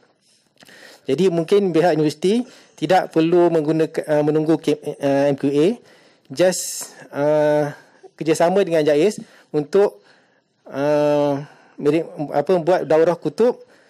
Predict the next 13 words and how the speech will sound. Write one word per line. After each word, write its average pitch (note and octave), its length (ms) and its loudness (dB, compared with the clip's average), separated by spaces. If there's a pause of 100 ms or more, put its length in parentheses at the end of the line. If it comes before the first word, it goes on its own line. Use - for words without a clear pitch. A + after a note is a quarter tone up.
(120)
supaya F3 400 2
calon-calon F3+ 720 2
yang D#3+ 160 2
untuk D#3+ 240 -2
tekanan D3+ 180 -2
satu E3+ 300 -2
ni, A3+ 240 -2 (960)
uh, D3 160 0
mereka E3+ 480 2
mesti F3+ 400 0
melalui F3 480 0
turas G3+ 400 0 (420)
sebelum, F3+ 600 0